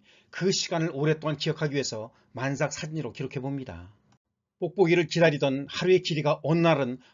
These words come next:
엄청 길고 또 어느 날은 순식간에 지나가던 이 시간이 참 귀하고 소중하네요 라는 글과 함께 사진을 공개했죠. 이어 만삭 사진 콘셉트를 설명하며 첫 번째는 내 몸에 맞는 타이트한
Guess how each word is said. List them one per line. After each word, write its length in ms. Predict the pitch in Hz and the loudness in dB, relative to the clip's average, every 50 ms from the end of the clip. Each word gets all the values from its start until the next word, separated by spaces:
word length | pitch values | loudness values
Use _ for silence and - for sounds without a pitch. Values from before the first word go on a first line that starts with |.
| _ | _
엄청 420 | - 135 156 175 151 - - 185 185 | -2 0 0 0 0 0 0 0 0
길고 400 | - 156 160 147 123 110 92 - _ _ _ _ - | 0 0 -2 -2 -2 -6 -10 -12 _ _ _ _ -2
또 140 | 165 160 160 - | -2 -2 0 2
어느 180 | 147 175 175 | 2 2 4
날은 440 | 170 165 160 147 135 135 120 120 123 - _ _ - | 4 4 4 4 4 2 -2 -4 -8 -12 _ _ -14
순식간에 560 | - - 208 196 - - - 180 165 185 175 | -8 -4 -2 -2 -2 -2 0 0 0 0 -2
지나가던 440 | - 165 156 135 135 135 147 147 147 | -2 -2 -2 -2 -2 -2 -4 -4 -4
이 120 | 143 160 | -2 0
시간이 440 | 156 - - - 156 127 120 117 120 _ _ _ _ _ - | 0 0 2 0 0 -2 -4 -6 -10 _ _ _ _ _ -8
참 320 | - - - 190 190 160 - | -8 -6 -6 -6 -6 -6 -6
귀하고 440 | - - 156 147 143 135 135 151 - | -4 0 0 0 0 0 -4 -6 -8
소중하네요 640 | - - 175 151 160 160 147 135 120 101 95 - _ _ _ _ - | -4 -4 -2 0 2 2 2 0 -2 -6 -8 -14 _ _ _ _ -6
라는 180 | 135 139 147 143 | -4 -2 -2 -2
글과 240 | - 156 143 131 135 | -2 -2 -2 -2 -2
함께 240 | 131 127 - 117 | -4 -6 -6 -8
사진을 320 | 104 - - - 143 127 120 | -10 -10 -10 -10 -10 -8 -8
공개했죠. 680 | 123 123 117 139 139 131 135 - - 107 98 95 107 - _ _ _ _ _ _ _ _ _ _ - | -8 -8 -6 -6 -8 -8 -8 -12 -14 -14 -14 -16 -18 -20 _ _ _ _ _ _ _ _ _ _ -2
이어 180 | 147 170 160 143 | 0 2 2 4
만삭 380 | 131 143 156 175 160 175 156 | 4 4 4 4 4 2 0
사진 260 | - 165 156 151 160 | 0 -2 -4 -4 -6
콘셉트를 540 | - - 202 190 - 185 - - - 160 151 | -6 -4 -4 -4 -2 -2 -4 -4 -4 -6 -4
설명하며 580 | - 180 170 170 165 156 143 135 117 107 107 - _ _ _ _ | -2 -2 0 2 2 2 2 0 -2 -4 -8 -12 _ _ _ _
첫 160 | - - - | -16 -10 -4
번째는 380 | - 190 156 175 165 143 120 110 | -2 -2 0 0 -2 -4 -2 0
내 100 | 139 151 | 0 2
몸에 260 | 160 170 160 160 156 | 2 4 2 2 2
맞는 420 | 135 135 143 156 160 151 135 127 - | 0 0 0 0 0 0 0 -2 -4
타이트한 520 | - - 196 208 202 - 143 135 127 123 | -6 -4 -2 -2 -2 -4 -6 -6 -6 -6